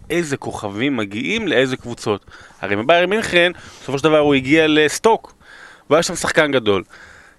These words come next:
אה, יחסית. זאת אומרת, הוא היה טוב מאוד.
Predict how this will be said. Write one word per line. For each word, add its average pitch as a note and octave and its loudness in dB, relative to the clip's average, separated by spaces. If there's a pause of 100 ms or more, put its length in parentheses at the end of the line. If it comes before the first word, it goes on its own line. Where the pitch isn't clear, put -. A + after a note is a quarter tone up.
(120)
אה, A2 2 (1200)
יחסית. F#3 2 (280)
זאת - -16
אומרת, E3+ -2
הוא A#3 6
היה A3 2
טוב G3+ 2
מאוד. C#3+ 4